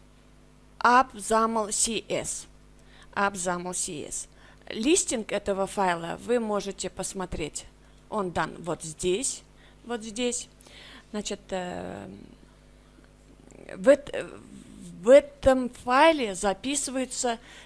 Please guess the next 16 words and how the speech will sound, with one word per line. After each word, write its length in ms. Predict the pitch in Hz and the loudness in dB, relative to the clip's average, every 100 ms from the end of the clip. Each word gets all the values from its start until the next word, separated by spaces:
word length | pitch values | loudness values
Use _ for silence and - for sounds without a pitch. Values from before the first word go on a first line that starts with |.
| - | -10
э, 200 | 190 175 - | -8 -8 -6
код 360 | - 277 285 - | 4 4 4 -2
на 340 | 196 220 240 - | 0 2 0 -4
C-Sharp. 800 | - - 202 - 170 143 - - - - - - | -6 -4 -4 -4 -6 -8 -14 -18 -20 -20 -20 -12
Записывается 680 | 180 - 220 - 202 - 160 | -10 -8 -8 -8 -8 -10 -12
код 220 | - 185 - | -12 -12 -10
на 160 | 170 | -12
C-Sharp. 680 | 175 - - - - - - - - - - - - - - - - - - | -10 -10 -10 -10 -12 -16 -20 -20 -20 -20 -20 -20 -20 -20 -20 -20 -20 -20 -14
Теперь, 600 | - 226 - 349 415 392 - - | -12 -10 4 6 6 2 -8 -20
э, 380 | - - 196 196 | -14 -12 -10 -8
дальше 680 | 190 202 311 381 - 220 - - - | 2 6 6 4 0 -4 -8 -12 -6
рассмотрим 800 | 196 220 - 254 294 311 294 277 | -2 0 0 0 0 0 0 -2
файл, 580 | - 262 269 277 269 262 - - - - | -2 4 6 6 2 -6 -20 -20 -20 -10
э, 220 | 202 185 190 - | -8 -8 -10 -6
main 560 | 226 254 277 277 262 214 | 2 6 8 6 4 2
Windows 560 | 269 269 190 175 - | 2 2 -2 -4 -8